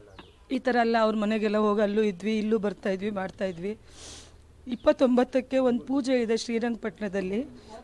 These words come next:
ಪೂಜೆ ಮಾಡಿಸಿ ಅವ್ರದ್ದು ಒಂದು ಎರಡು ಹಳೆ ಬಟ್ಟೆಗಳು ನೀರಿಗೆ ಬಿಡಬೇಕು. ಮತ್ತು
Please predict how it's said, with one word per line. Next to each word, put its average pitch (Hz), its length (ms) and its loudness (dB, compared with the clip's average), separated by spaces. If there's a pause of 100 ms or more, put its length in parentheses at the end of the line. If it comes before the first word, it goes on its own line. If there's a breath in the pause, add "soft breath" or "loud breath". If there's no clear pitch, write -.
(120)
ಪೂಜೆ 285 280 4
ಮಾಡಿಸಿ 254 440 2
ಅವ್ರದ್ದು 240 300 2
ಒಂದು 233 320 0
ಎರಡು 226 360 4
ಹಳೆ 240 160 8
ಬಟ್ಟೆಗಳು 247 580 4
ನೀರಿಗೆ 220 360 0
ಬಿಡಬೇಕು. 202 600 -2 (760 loud breath)
ಮತ್ತು 269 540 2